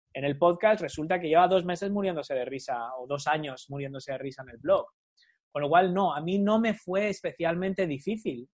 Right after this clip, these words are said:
eh, porque yo tenía un post que recordaba haberlo escrito, leído en voz alta y, y era muy natural. Yo lo iba leyendo, al principio muy robótico, luego ya empecé a soltarme y a improvisar sobre un guión que era un post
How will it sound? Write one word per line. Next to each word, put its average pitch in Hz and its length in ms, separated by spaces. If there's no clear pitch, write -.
eh, 147 300
porque 143 280
yo 151 100
tenía 175 280
un 165 120
post 240 380
que 139 320
recordaba 143 400
haberlo 160 220
escrito, 214 440
leído 165 300
en 170 60
voz 175 120
alta 208 180
y, 190 160
y 151 120
era 170 160
muy 196 160
natural. 175 640
Yo 151 160
lo 165 100
iba 180 160
leyendo, 220 440
al 226 100
principio 156 400
muy 156 140
robótico, 185 760
luego 151 360
ya 156 120
empecé 151 400
a 147 380
soltarme 180 600
y 190 60
a 170 60
improvisar 151 600
sobre 135 420
un 156 140
guión 196 400
que 143 180
era 165 120
un 147 220
post - 400